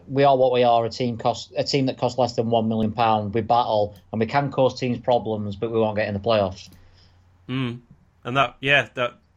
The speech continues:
Speaker 2: it feels a little bit like how I felt ab-, about Coventry, who, by the way, are now thirteenth and below us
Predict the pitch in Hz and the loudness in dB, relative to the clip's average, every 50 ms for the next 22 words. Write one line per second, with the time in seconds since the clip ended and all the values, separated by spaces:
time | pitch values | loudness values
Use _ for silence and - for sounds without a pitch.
0 | _ _ _ _ - - 147 139 - - 170 180 170 139 156 139 143 151 143 123 | _ _ _ _ -10 -10 -10 -6 -2 0 0 0 0 -2 -2 -2 -2 -2 -4 -4
1 | 110 127 127 123 123 113 107 104 101 - - _ - 113 117 113 107 104 - - | -4 -4 -4 0 0 0 0 0 -4 -8 -18 _ -8 -6 -4 -2 -4 -4 -4 -4
2 | 113 104 104 95 - 117 117 - - - 104 95 - - 113 101 98 90 95 95 | -4 -4 -6 -8 -8 -10 -10 -8 -6 -6 -6 -4 -4 -6 -6 -6 -8 -8 -8 -8
3 | 90 104 110 107 104 101 95 92 90 90 90 90 90 87 90 90 87 85 - 90 | -6 -4 -6 -6 -4 -6 -6 -4 -4 -4 -2 -2 -4 -4 -4 -6 -6 -8 -10 -14
4 | 90 90 - - 87 - - - - - 87 85 - 87 85 85 87 87 87 - | -14 -14 -14 -16 -16 -18 -20 -20 -20 -20 -20 -18 -18 -16 -14 -14 -14 -14 -14 -18